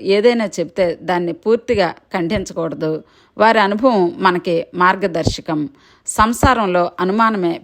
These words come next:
పెద్ద శత్రువు, అది పునాదిని కూడా కూల్చివేస్తుంది. కుటుంబానికి ఒక బంధంగా ఉండే ప్రేమ, అర్థం చేసుకోవడం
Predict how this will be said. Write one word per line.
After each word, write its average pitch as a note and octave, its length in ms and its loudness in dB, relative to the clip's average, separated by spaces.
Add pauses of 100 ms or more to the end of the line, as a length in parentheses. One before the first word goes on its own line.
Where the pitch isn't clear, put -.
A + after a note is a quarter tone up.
పెద్ద F3+ 200 -2
శత్రువు, D#3+ 600 -6 (340)
అది G3+ 400 4 (480)
పునాదిని A#3 400 2
కూడా F3+ 360 2
కూల్చివేస్తుంది. E3+ 1080 -2 (420)
కుటుంబానికి G3+ 760 2 (140)
ఒక E3+ 340 -4 (300)
బంధంగా A3+ 580 2
ఉండే F3+ 300 2 (220)
ప్రేమ, F3+ 420 4 (160)
అర్థం G#3 460 0
చేసుకోవడం F3 520 -2